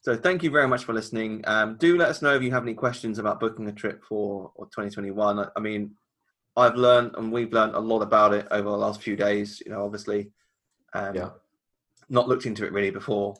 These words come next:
Speaker 1: before I had, we kind of had to book it to, to guarantee the first.
Speaker 2: Yeah, we didn't
Speaker 1: Um,
Speaker 2: particularly have a need to before, did we?
Speaker 1: No, exactly. And yeah, I am planning on booking another trip next year, but it probably won't be booked until spring.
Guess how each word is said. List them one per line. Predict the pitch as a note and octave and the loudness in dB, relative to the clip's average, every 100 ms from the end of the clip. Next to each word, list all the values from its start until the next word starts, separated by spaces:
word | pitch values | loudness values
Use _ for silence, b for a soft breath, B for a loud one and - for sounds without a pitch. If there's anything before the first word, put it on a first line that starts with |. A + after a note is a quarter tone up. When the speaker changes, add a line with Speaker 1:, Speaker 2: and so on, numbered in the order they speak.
| _ | _
Speaker 1:
before | G#2+ - G#2 G2 F#2+ _ | -20 -4 -2 -2 -6 _
I | |
had, | - G#2 - | -6 -6 -6
we | G#2+ | -6
kind | A2 | -4
of | G2+ | -2
had | A2 G#2+ | -4 -4
to | |
book | G#2 - | -8 -8
it | G#2+ - | -10 -8
to, | - G2+ _ | -8 -8 _
to | - | -4
guarantee | G#2 G#2 G#2 F#2+ | -2 -2 -4 -8
the | - | -4
first. | - A2 G#2+ - B B B | 2 4 2 -4 B B B
Speaker 2:
Yeah, | G#2 F2+ | -2 0
we | F2+ | 0
didn't | G2+ G#2 | 2 4
Speaker 1:
Um, | G#2 | 4
Speaker 2:
particularly | G#2 F2+ F#2+ | 0 -2 -2
have | F2+ | -2
a | |
need | F#2 F#2 | -4 -4
to | F#2 F2+ | -6 -8
before, | E2+ - F#2 | -8 -6 -6
did | F2+ | -6
we? | F2 F2 - _ | -8 -12 -16 _
Speaker 1:
No, | B2 A#2 A2+ | 2 6 6
exactly. | A#2 A2+ G#2+ - G#2 G#2 | 6 4 2 2 0 2
And | G#2 G#2+ G#2 | 0 -2 -4
yeah, | G#2 G#2 | -2 4
I | B2 | 6
am | C3+ C3 | 6 6
planning | C3 A#2 A2 | 4 4 2
on | G#2+ A2 _ - | -2 -6 _ -4
booking | A2 A2+ | -2 0
another | G#2+ G#2 | 0 0
trip | G2+ F2+ | -2 -6
next | F2 - | -6 -4
year, | G2+ F#2+ | -2 -2
but | |
it | G#2+ - | -6 0
probably | C3+ A2+ A2 | 2 4 4
won't | G#2 G#2 | 2 0
be | F2+ | -2
booked | F#2+ G#2 - | -2 -2 -4
until | - G2 | -12 -12
spring. | G2 - F2+ E2 | -14 -6 -4 -6